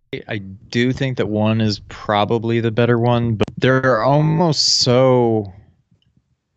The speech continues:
they're almost as different, not, not so much the visual aspect, but I don't know. They're almost as different as those movies are from the more recent ones. Like, the first one was so, like, just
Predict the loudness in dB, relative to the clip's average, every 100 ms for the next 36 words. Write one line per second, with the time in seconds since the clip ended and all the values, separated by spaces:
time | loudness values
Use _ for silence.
0 | _ _ _ -2 0 0 0 0 0 -2
1 | -8 -10 -8 -8 -6 -12 -14 -2 -2 -2
2 | -6 -6 -2 -2 -2 -4 _ _ _ _
3 | _ _ -20 -20 -20 -6 -6 -4 -4 -6
4 | -6 -12 -14 -6 -4 -2 -4 -4 -6 -8
5 | -6 -6 -6 -12 -14 -2 -2 -2 -10 _
6 | _ _ -20 -20 -20 -20 -20 -20 -20 -20
7 | -8 -2 0 -2 -4 -2 2 2 0 -2
8 | -4 -6 -4 -4 -4 -4 -4 -4 -4 -6
9 | -6 0 2 2 0 -6 -4 -6 -4 -4
10 | -6 -10 -10 -8 -4 -4 -4 -6 -6 -6
11 | -8 -14 -12 -10 -2 0 0 -6 -20 _
12 | _ _ _ -20 -20 -20 -20 -20 _ _
13 | _ _ -4 -2 0 0 0 0 2 2
14 | 2 2 -2 -6 -10